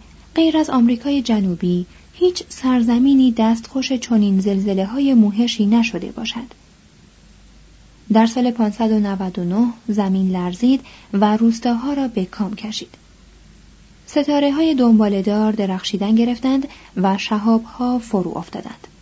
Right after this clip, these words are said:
و راه‌ها در دل تیر ماه از برف پوشیده شدند. سپس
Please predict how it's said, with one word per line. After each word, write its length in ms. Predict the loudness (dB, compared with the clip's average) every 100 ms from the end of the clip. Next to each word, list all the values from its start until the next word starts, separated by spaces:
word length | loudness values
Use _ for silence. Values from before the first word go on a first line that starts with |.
| -20 -20 -8 -2
و 220 | 0 2
راه‌ها 640 | 0 -2 -4 -4 -2 -2
در 260 | -2 -4 -4
دل 340 | -4 -2 -2
تیر 360 | -4 0 0 0
ماه 440 | -2 0 0 0 -2
از 260 | -4 -4 -6
برف 320 | -6 -6 -14 -6
پوشیده 400 | -6 -4 -4 -6
شدند. 420 | -10 -12 -16 -20 -20 -20 -20 -20 -20 -20 -20 -20 -20 -20 -20 -4
سپس 420 | -4 -2 -4